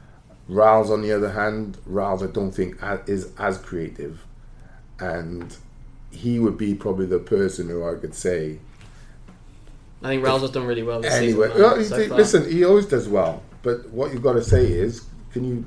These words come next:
Speaker 1: get better? Can you do better? Can you get to a better standard? It's no, it's not a personal thing.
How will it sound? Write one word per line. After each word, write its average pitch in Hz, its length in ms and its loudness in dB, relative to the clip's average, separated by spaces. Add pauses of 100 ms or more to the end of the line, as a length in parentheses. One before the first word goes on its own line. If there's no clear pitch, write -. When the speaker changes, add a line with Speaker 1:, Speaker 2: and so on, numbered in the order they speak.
(100)
Speaker 1:
get - 260 -2
better? 117 300 -4 (600)
Can 110 160 -2
you 110 100 0
do 123 260 -2
better? - 360 -2 (960)
Can 113 160 -4
you 113 80 0
get 104 260 0
to 101 180 2
a 98 120 0
better - 320 2
standard? 78 520 -8
It's - 160 -10
no, 143 280 4
it's - 160 -6
not 147 160 0
a - 40 2
personal 135 580 0
thing. 87 400 -10